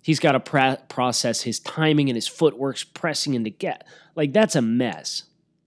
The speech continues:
That's a lot to worry about. So for the Dolphins, don't expect to see a lot of him early on. But he can be that kind of guy in the slot who's explosive.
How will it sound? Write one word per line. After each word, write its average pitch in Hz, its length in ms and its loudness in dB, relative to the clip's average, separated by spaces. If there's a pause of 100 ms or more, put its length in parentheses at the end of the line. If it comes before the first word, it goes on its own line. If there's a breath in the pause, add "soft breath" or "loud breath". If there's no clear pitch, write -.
That's 175 200 0
a 220 60 4
lot 143 460 0
to 131 80 -2
worry 107 360 -4
about. - 340 -18 (880)
So - 120 -6
for 120 120 -4
the 127 80 0
Dolphins, 131 720 4 (680)
don't 202 200 8
expect 208 360 0
to 196 40 -4
see 202 180 0
a 185 60 6
lot 156 220 4
of 147 80 0
him 147 120 2
early 135 300 2
on. 82 280 -10 (1300)
But 151 120 2
he 196 240 2
can 220 180 2
be 170 200 6
that 147 180 2
kind 147 220 -2
of 135 100 -4
guy 110 400 -2
in 135 180 2
the 147 60 2
slot 117 580 -2 (1120)
who's 110 160 -8
explosive. 147 880 0